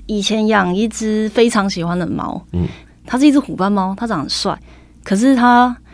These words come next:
Speaker 1: 只要洗澡之后，它就会讨厌我。
Speaker 2: 是。
Speaker 1: 然后洗澡之后，它也是一直，就是一直在打架的。<laughs> 可是它不洗澡不行啊。
Speaker 2: 嗯哼哼哼。
Speaker 1: 嗯。
Speaker 2: 我知道你之前是在餐饮业工作，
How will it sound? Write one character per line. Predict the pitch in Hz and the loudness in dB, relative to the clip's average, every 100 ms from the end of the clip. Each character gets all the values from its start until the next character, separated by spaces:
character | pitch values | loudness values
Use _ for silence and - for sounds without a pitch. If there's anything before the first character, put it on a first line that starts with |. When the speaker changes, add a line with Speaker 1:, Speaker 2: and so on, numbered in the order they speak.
| - | -8
Speaker 1:
只 | - | -2
要 | 233 | 0
洗 | - 196 | 0 -2
澡 | 185 175 165 | 0 -2 -2
之 | 180 180 | -4 -2
后， | 190 180 170 | 0 0 -2
它 | 196 | -2
就 | 196 196 | 0 2
会 | 196 175 | 2 0
讨 | - 160 | -2 0
厌 | 165 185 | 2 2
我。 | 160 - - - - | 2 -2 -8 -16 -6
Speaker 2:
是。 | - 90 - - | 0 0 0 -6
Speaker 1:
然 | 185 | -2
后 | 208 | 0
洗 | 190 | 0
澡 | 190 170 | 0 0
之 | |
后， | 190 | 0
它 | 190 | 0
也 | 180 | 0
是 | 185 | -2
一 | 175 | -4
直， | 160 156 | -6 -8
就 | - 180 | -8 -8
是 | 175 | -6
一 | 196 | -8
直 | 175 | -6
在 | 170 | -6
打 | 170 - | -8 -10
架 | - - | -10 -10
的。 | - 208 208 285 - 285 185 - | -4 -2 -2 -2 -4 -4 -4 -2
<laughs> | 156 - - - - | -4 -6 -14 -16 -6
可 | 240 | -2
是 | 254 302 | 2 2
它 | |
不 | 277 302 | 2 -2
洗 | 226 | -2
澡 | 214 196 | -4 -2
不 | 226 | -2
行 | - 156 160 | -2 -4 -4
啊。 | 165 170 - | -6 -10 -6
Speaker 2:
嗯 | 127 127 | -2 0
哼 | - 117 | 0 -2
哼 | - 107 | -2 -2
哼。 | 214 | 2
Speaker 1:
嗯。 | - 156 160 - - | 2 0 -6 -12 -2
Speaker 2:
我 | 117 | 0
知 | 170 | 2
道 | 226 | 2
你 | 139 | 2
之 | 92 160 | 0 -2
前 | - 85 87 98 | 0 0 0 -4
是 | - 123 107 95 87 76 - | -2 0 2 0 -2 -6 -10
在 | - 135 113 95 90 | -2 2 4 4 2
餐 | - - 113 | -2 -2 0
饮 | 104 82 | 0 0
业 | 104 95 | 0 2
工 | 95 95 | 0 -2
作， | 95 92 - | -2 -2 -2